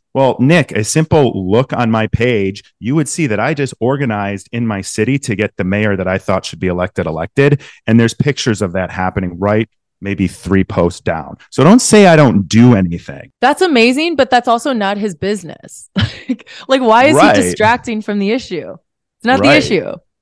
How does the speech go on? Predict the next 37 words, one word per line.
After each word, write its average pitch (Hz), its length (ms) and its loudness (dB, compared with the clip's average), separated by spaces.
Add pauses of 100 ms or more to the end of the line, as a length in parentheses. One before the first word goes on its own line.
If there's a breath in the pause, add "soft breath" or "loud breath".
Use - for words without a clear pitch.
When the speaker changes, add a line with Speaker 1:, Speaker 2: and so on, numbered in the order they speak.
(280)
Speaker 1:
I 85 120 -8
know, 117 380 0 (140)
but 104 120 0
he 110 60 0
wants 117 240 0
to 107 80 -6
plant 113 340 -6
trees 123 380 -4
or 98 80 -8
something. 73 580 -12 (160)
Speaker 2:
There's 285 200 -2
more 320 200 0
important 294 400 -4
things 285 180 -8
to 269 80 -12
be 262 120 -6
involved 226 420 -4
with 220 160 -6
than 208 140 -6
having 202 460 -4 (260 soft breath)
a 202 60 -6
podcast, 220 960 -2 (360)
but 226 160 -4
that's 226 220 -2
what 262 100 -8
you 220 160 -4
do, 254 160 -4
Nick. 208 380 -2 (640)
Speaker 1:
Yeah. 110 160 -2 (160)
Speaker 2:
So, 220 460 -2 (500)
I 190 80 -12
don't 170 120 -6
know. 185 80 6
Speaker 1:
Well, 180 80 4
and 226 180 4
his, 156 240 -2
uh, 104 120 -8